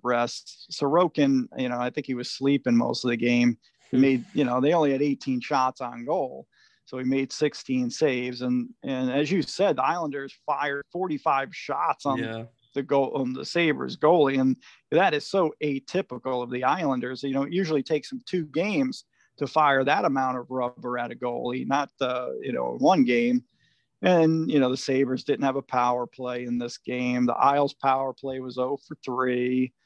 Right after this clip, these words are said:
Speaker 1: And, you know, the Isles have now won, uh, you know, three, what amounts to three consecutive against the Sabres this year. And, uh, you know, that doesn't include the two that were remaining in this week.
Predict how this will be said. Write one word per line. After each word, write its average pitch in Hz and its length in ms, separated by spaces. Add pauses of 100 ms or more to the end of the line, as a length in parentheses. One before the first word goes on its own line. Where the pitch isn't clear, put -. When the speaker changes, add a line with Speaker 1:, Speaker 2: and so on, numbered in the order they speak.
(400)
Speaker 1:
And, 139 320
you 139 100
know, 135 120
the 135 160
Isles 156 400
have 139 220
now 143 260
won, 135 560 (120)
uh, 135 40 (200)
you 135 120
know, 123 140
three, 147 320
what 131 180
amounts 135 300
to 120 80
three 151 240
consecutive 135 680
against 127 360
the - 80
Sabres 131 520
this 123 260
year. 127 360 (500)
And, 135 360
uh, 143 240 (220)
you 139 100
know, 131 100
that 151 160
doesn't 139 260
include 143 360
the 135 80
two 156 300
that 135 240
were 135 220 (100)
remaining 147 500
in 127 120
this 127 280
week. 123 360